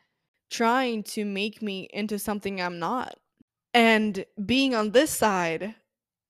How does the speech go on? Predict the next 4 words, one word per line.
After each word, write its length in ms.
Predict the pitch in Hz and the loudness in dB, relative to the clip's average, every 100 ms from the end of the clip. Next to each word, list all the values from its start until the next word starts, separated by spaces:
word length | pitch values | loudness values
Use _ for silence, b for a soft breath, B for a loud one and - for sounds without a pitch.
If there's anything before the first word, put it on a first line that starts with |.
| _ _ _ _ | _ _ _ _
and 280 | 233 220 214 - _ _ _ _ | 2 2 0 -8 _ _ _ _
actually 500 | - 269 - 262 233 | -2 -2 -2 -2 -2
have 500 | 208 220 220 240 262 - _ | -2 2 2 0 -6 -20 _
found 680 | - - 196 226 196 180 | -8 -2 0 0 -2 -6